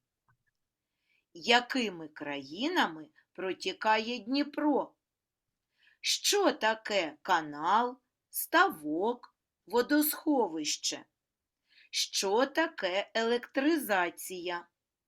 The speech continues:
Що таке хімічний елемент? Як визначити заряд ядра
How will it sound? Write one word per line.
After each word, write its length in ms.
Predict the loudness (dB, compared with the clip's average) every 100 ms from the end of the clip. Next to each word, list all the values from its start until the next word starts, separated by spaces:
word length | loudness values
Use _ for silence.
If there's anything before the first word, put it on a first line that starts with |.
| _ _ _ _ _ _ _ _
Що 600 | -8 -6 -2 2 4 2
таке 600 | 0 -4 -4 -4 2 2
хімічний 1080 | 2 -4 -10 -10 -10 -4 -2 -2 -4 -6 -4
елемент? 720 | -2 0 0 0 0 -2 -4 -18 _ _ _ _ _ _ _ _ _ _ _ _ _ _ _ _ -18
Як 600 | -4 4 6 6 4 -8 -12
визначити 1120 | -6 -4 -4 -6 -6 -4 -2 -2 -4 -4 -4
заряд 640 | 2 4 4 2 0 -4 -10
ядра 680 | 0 0 0 2 2 2